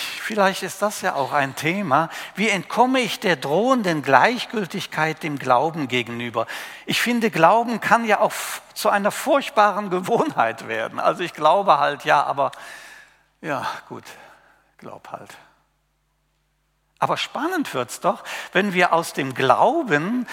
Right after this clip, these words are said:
den wir gefasst haben, Praktisches werden lassen. Und noch einmal,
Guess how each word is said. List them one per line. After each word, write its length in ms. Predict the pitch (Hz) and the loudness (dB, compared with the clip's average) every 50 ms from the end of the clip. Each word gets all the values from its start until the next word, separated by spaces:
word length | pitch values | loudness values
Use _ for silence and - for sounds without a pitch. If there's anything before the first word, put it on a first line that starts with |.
| - - - | -12 -8 -4
den 180 | 180 185 185 160 | -4 -4 -2 0
wir 140 | 143 143 127 | -2 -2 -2
gefasst 600 | 131 123 - - - 175 214 220 - - - - | -2 -4 -6 -4 -2 -2 -2 -2 -4 -8 -6 -4
haben, 400 | 165 165 160 165 160 175 151 135 - - - - - | -2 0 0 -2 -2 -4 -8 -10 -10 -14 -16 -10 -2
Praktisches 720 | - 185 175 - - - 120 110 - - 123 - - - | 0 0 0 0 -4 -10 -12 -12 -10 -12 -12 -12 -12 -10
werden 380 | 107 110 110 113 107 104 104 98 | -8 -6 -6 -6 -6 -8 -12 -14
lassen. 420 | 95 95 - - - 92 104 104 _ _ _ _ _ _ _ _ _ _ _ _ _ _ _ _ _ - - - - - | -16 -16 -16 -16 -18 -20 -20 _ _ _ _ _ _ _ _ _ _ _ _ _ _ _ _ _ _ -20 -20 -18 -14 -6
Und 240 | - 165 170 208 233 | -4 -4 -4 -2 0
noch 280 | 196 196 185 - - | 0 0 0 -2 -2
einmal, 520 | 202 214 233 240 233 214 170 139 127 120 | -2 0 0 -2 0 2 2 2 2 0